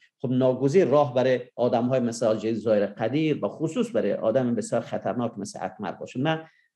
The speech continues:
یعنی پیش از او کردیت های برای اتمر قائل بودم، حتی یک از تعبیراتم همیشه بود که آقای اتمر یکی از آدم های بسیار با تربیه در بین سیاستمداران یا به اصطلاح چهره های افغانستان است. تعبیر با تربیه رو بکنم به خاطر از اینکه بسیار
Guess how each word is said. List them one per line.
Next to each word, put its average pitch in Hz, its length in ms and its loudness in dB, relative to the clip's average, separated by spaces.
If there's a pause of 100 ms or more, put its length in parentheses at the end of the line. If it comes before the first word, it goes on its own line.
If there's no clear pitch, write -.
(180)
یعنی 123 280 4
پیش 190 400 4
از 135 180 2
او 160 320 -4 (200)
کردیت 123 360 2
های 165 180 6
برای 120 160 4
اتمر 110 300 0
قائل 135 300 4
بودم، 113 380 -2 (220)
حتی 127 220 0
یک 127 160 0
از 117 120 -4
تعبیراتم 123 500 2
همیشه 113 380 -4
بود 113 140 -6
که 107 80 -4
آقای 110 180 0
اتمر 117 300 -2
یکی 110 200 -2
از 107 160 -4 (420)
آدم 110 280 2
های 120 120 2
بسیار 113 320 -2
با 104 200 2
تربیه 110 580 0 (520)
در 107 120 2
بین 117 400 2
سیاستمداران 113 840 0
یا 110 140 2
به 104 80 0
اصطلاح 104 440 -2 (360)
چهره 113 280 2
های 117 140 2
افغانستان 98 560 -2
است. - 180 -12
تعبیر 135 360 2
با 123 160 2
تربیه 127 300 4
رو 135 80 4
بکنم 180 260 0
به 151 80 2
خاطر 160 260 0
از 160 80 0
اینکه 175 160 -4
بسیار 165 420 2